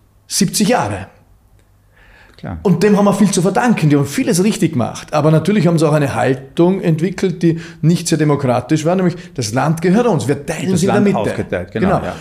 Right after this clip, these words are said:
Speaker 1: Und wenn du als Neuer kommen bist, haben sie die bekämpft. Also so wie halt die Ö V P gesagt hat, den Strolz bringen wir um in drei Tagen. Und das auch versucht haben mit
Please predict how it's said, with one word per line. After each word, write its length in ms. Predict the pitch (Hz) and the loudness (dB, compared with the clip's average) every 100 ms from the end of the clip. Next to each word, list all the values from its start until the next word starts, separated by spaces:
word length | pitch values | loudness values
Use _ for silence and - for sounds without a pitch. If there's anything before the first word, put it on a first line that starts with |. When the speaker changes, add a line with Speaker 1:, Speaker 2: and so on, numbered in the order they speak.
| - - | -8 0
Speaker 1:
Und 140 | 156 | 2
wenn 120 | 185 | 2
du 100 | 180 | 2
als 140 | 170 160 | 2 2
Neuer 280 | 165 156 | 2 2
kommen 400 | 139 147 147 156 | 0 0 2 2
bist, 440 | 160 277 - - - _ _ 156 | 0 -2 -6 -14 -20 _ _ -2
haben 120 | 165 | 0
sie 60 | 165 | 0
die 60 | |
bekämpft. 480 | 180 - 359 214 - | -2 -4 -4 -4 -2
Also 200 | 135 139 - - - - | -2 -2 -6 -18 -20 -10
so 320 | - 165 151 | -2 0 2
wie 120 | 160 | 2
halt 160 | 156 160 | 2 2
die 40 | |
Ö 60 | 151 | 0
V 80 | 151 | 0
P 140 | 156 | 0
gesagt 300 | 165 160 156 | 0 -2 -2
hat, 120 | 147 143 | -2 -2
den 80 | 127 | -2
Strolz 400 | - 131 143 - | -2 -2 -2 -2
bringen 200 | 143 143 | 0 0
wir 120 | 139 | 2
um 260 | 135 156 | 2 4
in 100 | 190 | 4
drei 220 | 151 131 120 | 2 2 0
Tagen. 760 | 101 110 110 92 269 - - - - | -2 -2 0 2 2 0 -10 -20 -6
Und 220 | 160 143 | -2 0
das 100 | 151 | 0
auch 160 | 160 151 | 0 -4
versucht 540 | - 147 170 170 170 | -4 -2 0 -2 -2
haben 200 | 196 208 | -2 2
mit 200 | 156 139 | 2 0